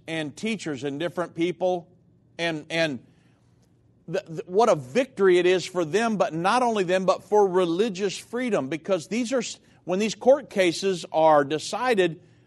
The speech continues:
they set a precedence that people in other, um, spheres of influence and different things can say, "Well, hey, you ruled this way in this case,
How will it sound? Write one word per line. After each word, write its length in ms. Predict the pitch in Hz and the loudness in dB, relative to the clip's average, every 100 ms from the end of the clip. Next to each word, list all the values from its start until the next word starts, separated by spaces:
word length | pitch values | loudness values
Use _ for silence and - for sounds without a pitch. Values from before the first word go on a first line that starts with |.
| _ | _
they 140 | 180 180 | -4 -2
set 260 | - 220 | 0 0
a 60 | 170 | 0
precedence 840 | - - 254 - 170 127 - - _ _ _ - | -4 -4 -4 -2 -4 -4 -8 -18 _ _ _ 0
that 220 | 185 - | 0 0
people 460 | 190 226 220 202 190 | -6 -4 0 2 2
in 140 | 175 - | -2 0
other, 480 | 190 254 190 139 113 _ _ _ _ _ | 2 6 4 4 -2 _ _ _ _ _
um, 560 | 156 151 143 127 107 101 _ _ _ _ - | 4 6 6 4 0 -8 _ _ _ _ -16
spheres 800 | - - 220 202 185 156 - - 180 | -16 -6 0 4 4 2 -4 -6 2
of 260 | 165 156 - | 2 2 -2
influence 600 | 196 202 - 175 160 165 | -4 -4 -2 -2 -2 -4
and 140 | 156 | -2
different 320 | 175 190 160 | -2 -4 -4
things 260 | 185 180 165 | -2 -2 -4
can 200 | - 165 | -6 -6
say, 180 | - 185 | 0 0
"Well, 220 | 160 156 | 2 2
hey, 320 | 170 254 131 - _ _ _ - | 6 4 4 -6 _ _ _ -14
you 280 | 143 233 226 | -4 -2 0
ruled 360 | 226 226 190 | 4 4 6
this 240 | 175 240 - | 4 4 2
way 220 | 190 180 | 2 2
in 120 | 165 | 0
this 180 | 277 - | -4 -4
case, 480 | 185 147 165 160 | -2 0 -2 -6